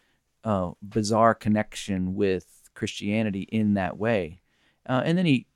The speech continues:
and then he allowed it to be freely, you know, exercised in the, in the empire eventually.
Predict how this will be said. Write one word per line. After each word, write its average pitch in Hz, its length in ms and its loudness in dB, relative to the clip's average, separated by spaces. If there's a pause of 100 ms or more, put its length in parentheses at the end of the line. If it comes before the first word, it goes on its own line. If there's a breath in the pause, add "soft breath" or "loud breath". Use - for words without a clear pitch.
and 123 100 0
then 131 100 4
he 120 120 0
allowed 107 280 2
it 95 100 -12
to 92 100 -16
be 95 300 -12
freely, 95 520 -8 (600)
you 107 120 -4
know, 85 220 -8 (160)
exercised 85 720 -4
in 95 120 -4
the, 85 100 -8 (100)
in 92 140 -4
the 87 120 -6
empire 87 460 -6
eventually. 92 640 -8